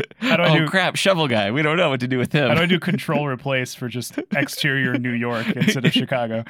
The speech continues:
Speaker 2: <laughs> Yeah.
Speaker 1: But, uh, yeah, the pig-, the fucking pigeon lady. I remember being pissed as a kid, just, just,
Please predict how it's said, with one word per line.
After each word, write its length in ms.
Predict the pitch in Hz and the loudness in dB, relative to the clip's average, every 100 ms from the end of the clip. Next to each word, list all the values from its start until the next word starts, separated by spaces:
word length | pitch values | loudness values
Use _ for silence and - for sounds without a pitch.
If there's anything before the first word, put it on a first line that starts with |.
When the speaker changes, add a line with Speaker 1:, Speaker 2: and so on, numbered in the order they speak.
| 185 | -6
Speaker 2:
<laughs> 220 | 311 269 - | -2 -2 0
Yeah. 240 | 127 120 - - 269 | 2 2 0 -4 -4
Speaker 1:
But, 160 | 139 135 | -2 -2
uh, 280 | 127 120 120 - - - | -2 -4 -8 -16 -20 -8
yeah, 200 | 254 147 | 0 2
the 80 | 131 | 2
pig-, 320 | - 156 156 | 0 -2 -2
the 80 | 143 | -6
fucking 320 | 147 151 147 | 0 0 0
pigeon 300 | 123 135 123 | -4 -4 -2
lady. 280 | 110 107 101 - | -2 -4 -6 -4
I 60 | |
remember 260 | 135 151 151 | -2 -2 -2
being 220 | 147 131 | -2 -2
pissed 240 | 139 127 | -4 -8
as 100 | 131 | -8
a 80 | 110 | -10
kid, 340 | 95 123 107 95 _ _ _ | -8 -6 -6 -10 _ _ _
just, 300 | - 117 - _ - | -16 -14 -14 _ -12
just, 200 | 131 - | -12 -12